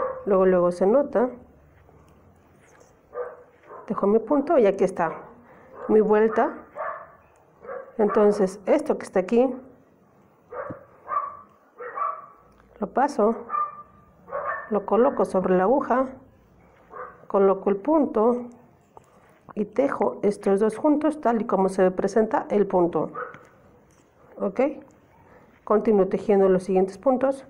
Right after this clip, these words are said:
Si quieren, para que no se pierdan, colocan, si gustan, un marcador de puntos o uno de ganchillo como este para que vean dónde hicieron su vuelta,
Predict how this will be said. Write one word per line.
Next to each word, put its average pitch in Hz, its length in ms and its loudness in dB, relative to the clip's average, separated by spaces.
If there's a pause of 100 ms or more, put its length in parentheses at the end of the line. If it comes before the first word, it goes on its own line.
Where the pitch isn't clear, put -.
(420)
Si - 180 -8
quieren, 202 320 2
para 165 180 -2
que 170 120 -2
no 190 100 2
se 240 140 -2
pierdan, 196 420 2
colocan, 190 720 0 (880)
si - 160 -2
gustan, 226 520 0
un 190 120 2
marcador 214 560 0
de 262 100 0
puntos 220 640 -2 (1080)
o 196 400 2 (100)
uno 196 520 4
de 208 260 4
ganchillo 226 580 2
como 240 240 0
este 196 400 -2 (1000)
para 185 260 0
que 190 120 2
vean 190 400 2
dónde 294 400 2
hicieron 202 580 2
su 196 180 -4
vuelta, 170 360 0